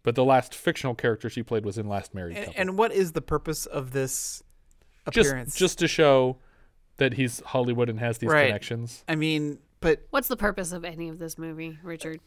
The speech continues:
Speaker 2: No, it, it's just, it's just such an odd get. It's like, "Oh, you know, we're gonna have Natalie Wood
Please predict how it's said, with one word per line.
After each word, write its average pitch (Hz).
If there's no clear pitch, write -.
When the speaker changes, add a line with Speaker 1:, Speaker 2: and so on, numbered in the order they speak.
Speaker 2:
No, 247
it, 226
it's 233
just, -
it's -
just 262
such 226
an 196
odd 160
get. 156
It's 147
like, 147
"Oh, 202
you 151
know, 147
we're 139
gonna 143
have 151
Natalie 147
Wood 135